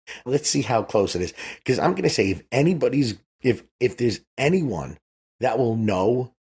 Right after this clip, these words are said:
the order of what I'd be excited about from this release, it has to be you.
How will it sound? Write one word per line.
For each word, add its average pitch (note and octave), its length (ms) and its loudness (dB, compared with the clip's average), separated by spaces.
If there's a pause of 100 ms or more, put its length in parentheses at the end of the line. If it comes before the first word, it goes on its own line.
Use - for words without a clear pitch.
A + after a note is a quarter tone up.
(160)
the A2+ 240 0
order G#2+ 340 2
of E2+ 140 -6
what - 200 0
I'd G2+ 200 0
be A2 100 0
excited G2+ 460 0
about A2 360 -2
from G2 220 -2
this G2 220 -4
release, F#2+ 520 -2
it G#2+ 140 2 (120)
has A2 280 -2
to F2+ 80 -6
be E2 120 -6
you. C#2+ 280 -10